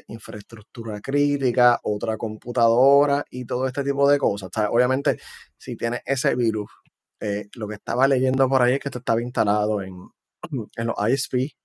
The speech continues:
en servidores centrales del internet, qué sé yo, no era solamente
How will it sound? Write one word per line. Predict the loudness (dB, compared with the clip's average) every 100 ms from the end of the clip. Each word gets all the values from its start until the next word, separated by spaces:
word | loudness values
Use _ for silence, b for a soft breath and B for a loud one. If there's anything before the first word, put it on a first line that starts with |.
| _
en | -10 -6
servidores | -4 0 0 0 0
centrales | -2 2 4 6 4
del | 0
internet, | 0 0 0 2
qué | 2
sé | 4
yo, | 4
no | 6
era | 4
solamente | 4 6 4 2 4 4